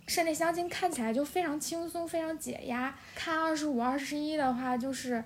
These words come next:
情绪上会比较波动，然后比较波动的话，就需要靠一些没那么需要动脑子的事情去调节一下，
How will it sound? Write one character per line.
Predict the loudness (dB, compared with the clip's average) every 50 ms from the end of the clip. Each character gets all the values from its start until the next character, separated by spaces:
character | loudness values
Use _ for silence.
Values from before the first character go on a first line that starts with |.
| -6 -4
情 | 0 2 2 4 4
绪 | 4 2 2 0 0
上 | 0 2 2 2 2 2 2
会 | 2 2 2 2 4 2 2 0 -2 -6 -10 -8 -2
比 | 0 4
较 | 6 8 8 8 6 2 -6 -10
波 | -4 2 4 4 4
动， | 6 6 6 6 6 4
然 | 4 4
后 | 2 2
比 | 0 2 4
较 | 4 4 4
波 | 2 0 0 2
动 | 2 2
的 | 2 0 0
话， | 0 0 0 2 2 2 2 0 -4 -8 -14 -10 -4
就 | -2 0
需 | 0 0 0 0 2
要 | 4 4 6 6 6 4 2
靠 | 0 -2 0 2 2 4
一 | 4 2 0
些 | 0 0 0 0 2
没 | 0 0 0 0
那 | 0
么 | 0 0 -2
需 | 0 0
要 | 0 0
动 | 0 -2 -4 -2
脑 | -2 -2 -2 -4
子 | -6 -8 -8 -4
的 | -2 -2
事 | 0 0 0 -2
情 | 0 2 2 2
去 | 2 0 0 0 0 0
调 | 0 -2 0 2 2 0
节 | 0 -2 -4 -4
一 | -4
下， | -8 -8 -10 -10